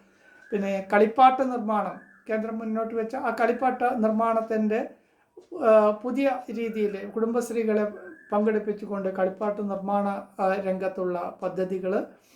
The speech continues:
സാഗർമാല പദ്ധതിയുടെ, ആ, ഭാഗമായി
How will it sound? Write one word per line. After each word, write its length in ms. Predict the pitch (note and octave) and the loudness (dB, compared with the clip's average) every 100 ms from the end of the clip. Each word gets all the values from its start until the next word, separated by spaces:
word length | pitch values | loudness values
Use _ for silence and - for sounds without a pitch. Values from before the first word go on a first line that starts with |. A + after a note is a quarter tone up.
| - _ | -20 _
സാഗർമാല 840 | - A3 A3+ C4 B3 A#3 A#3 A#3+ | 4 6 6 2 0 -2 2 2
പദ്ധതിയുടെ, 880 | A#3+ A3+ A3 G#3+ A3 G#3+ G#3 C4 G#4+ - F4+ - | 0 -2 -2 -2 -2 -2 -2 -6 -8 -16 -20 -8
ആ, 300 | A3+ G#3 G3+ | 2 4 4
ഭാഗമായി 760 | F#3+ G#3 A3 A#3 A3 G#3+ G#3+ | 4 4 2 2 -2 -2 -2